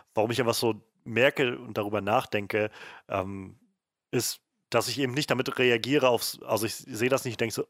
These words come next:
"Oh, schon wieder Stranger Things", sondern einfach so merke, dass es mir f-, fast egal ist. Es ist halt so ein, ist schon nett, aber es hat halt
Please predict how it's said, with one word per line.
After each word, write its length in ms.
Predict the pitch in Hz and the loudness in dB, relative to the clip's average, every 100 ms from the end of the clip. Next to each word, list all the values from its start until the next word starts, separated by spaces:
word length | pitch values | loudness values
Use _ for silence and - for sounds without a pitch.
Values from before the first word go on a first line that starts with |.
| - | -6
"Oh, 500 | 95 90 82 87 85 | -4 -2 -2 -4 -6
schon 200 | - 98 | -8 -6
wieder 160 | 98 | -6
Stranger 380 | - 117 117 110 | -2 -2 0 -2
Things", 220 | - 110 | -4 -4
sondern 240 | - 110 120 | -2 -2 -2
einfach 140 | 113 | -2
so 120 | - | -2
merke, 380 | 113 117 127 117 - - - - _ _ - | 0 2 4 2 0 -12 -16 -20 _ _ -2
dass 200 | 107 113 | 0 0
es 260 | - - - _ _ | -6 -8 -16 _ _
mir 260 | - 120 127 | -6 2 2
f-, 240 | 120 - - _ _ _ _ _ _ _ _ _ _ _ _ _ | 2 -8 -20 _ _ _ _ _ _ _ _ _ _ _ _ _
fast 500 | - - 156 156 - - | -12 0 2 2 -2 -6
egal 460 | 117 107 104 104 | -4 -2 0 -2
ist. 180 | 92 - | -6 -10
Es 100 | 101 | -10
ist 120 | - | -2
halt 140 | 117 - | -2 -2
so 100 | - | -6
ein, 220 | 113 113 113 - | -10 -10 -12 -6
ist 100 | - | -4
schon 240 | - 180 156 | 2 2 4
nett, 320 | 156 - - _ _ | 2 2 -8 _ _
aber 180 | - 113 | -4 -2
es 160 | 117 - | -2 -2
hat 120 | 147 | 0
halt 260 | 131 117 | 2 0